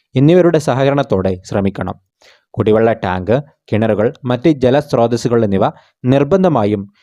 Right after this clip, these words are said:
ശുചീകരിക്കേണ്ടതും അണുവിമുക്തമാക്കേണ്ടതുമാണ്.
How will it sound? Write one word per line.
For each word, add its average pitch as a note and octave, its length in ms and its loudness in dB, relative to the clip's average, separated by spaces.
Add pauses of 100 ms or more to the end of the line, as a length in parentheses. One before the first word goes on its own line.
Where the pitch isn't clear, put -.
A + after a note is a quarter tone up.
(100)
ശുചീകരിക്കേണ്ടതും B2+ 880 0 (260)
അണുവിമുക്തമാക്കേണ്ടതുമാണ്. A#2 1500 -2